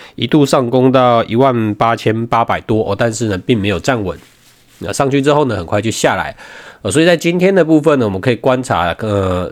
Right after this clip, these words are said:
可能一万八千七百到一万八千六百这附近呢，也就是在卖权的O I比较大的地方呢，是不是能够形成一个抵抗的一个状况？那如果这边呢可以守住的话，那今天可能就会是一个，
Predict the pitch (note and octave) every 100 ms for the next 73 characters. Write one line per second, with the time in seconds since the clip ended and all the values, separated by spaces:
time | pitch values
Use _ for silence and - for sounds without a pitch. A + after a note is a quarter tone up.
0 | - - G2 A2 C#3 D#3+ C#3+ C#3+ - C#3+
1 | C#3+ - D3+ A2+ F#2+ A2+ C3 B2 B2+ C3+
2 | C3+ D#3+ G#2+ D#2+ - A2+ C#3 A#2+ B2 D#2+
3 | - - - - F2+ G#2 C#3 C#3+ C3+ C#3+
4 | E3+ B2+ - F#2+ G#2 G#2+ B2+ B2+ B2+ A2
5 | A2 - C3+ G2 B2+ A2+ G2+ F2 - A2
6 | B2 G2 G2 A#2+ G#2+ G2 G#2 G2+ F#2+ G2
7 | G2+ F2+ F2 - - - A2+ F2+ F2+ F#2+
8 | - A#2+ E2+ - - - _ - G2 G#2
9 | C#3 B2 C3+ C3 A#2+ F#2+ C3 C3 F#2+ F2
10 | D3 A#2+ A#2 A#2 A#2 A#2+ A#2 G2 D#2+ F2+
11 | G2 G2+ - G#2+ F#2 G2+ F2+